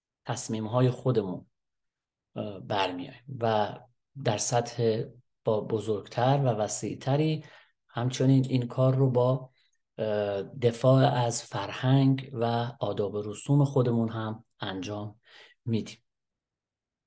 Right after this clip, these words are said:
یکی از ویژگی‌های اخلاقی که باید در انسان ایجاد بشه تا فکر و اندیشه خودش رو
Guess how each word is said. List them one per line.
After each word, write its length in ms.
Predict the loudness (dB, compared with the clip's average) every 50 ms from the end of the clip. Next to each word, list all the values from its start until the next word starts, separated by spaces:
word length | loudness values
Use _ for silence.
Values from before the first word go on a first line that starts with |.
| _ _ _ _ _ _ -16 -16 _ _ -20 -20 _ _ _ _ _ _ _ _ _ _ _ _ _ _ _ _ -4
یکی 400 | 2 4 6 6 6 6 6 6
از 220 | 6 6 4 4
ویژگی‌های 720 | 4 6 6 6 6 6 6 6 6 4 4 4 4 2 2
اخلاقی 960 | 2 0 -2 -4 -6 -6 -6 -2 2 4 4 4 4 2 -2 -2 -4 -6 -12 _ _ _ _ _ _
که 120 | -4 -4 0
باید 560 | 2 4 6 8 8 8 8 6 6 4 4
در 380 | 4 4 4 4 2 0 -4 -14 _ _ _ _ -10
انسان 600 | -8 -6 -4 -2 0 0 0 0 -2 -4 -6 -6 -6
ایجاد 540 | -4 -4 -2 0 0 2 4 2 2 0
بشه 440 | -4 -10 -8 -8 -8 -8 -10 -14 -16 -8
تا 480 | 0 4 6 6 6 6 4 0 -6 -16 _ _ _ _ _ _ _ _ _
فکر 500 | -8 -2 0 0 0 0 -2 -8 -8 -8
و 260 | -8 -8 -8 -10 -10 -4
اندیشه 800 | -2 0 0 0 0 -2 -2 -2 -2 0 0 2 4 4 6 6 4
خودش 360 | 4 2 -6 -6 -6 -8 -10
رو 220 | -12 -14 -14 -20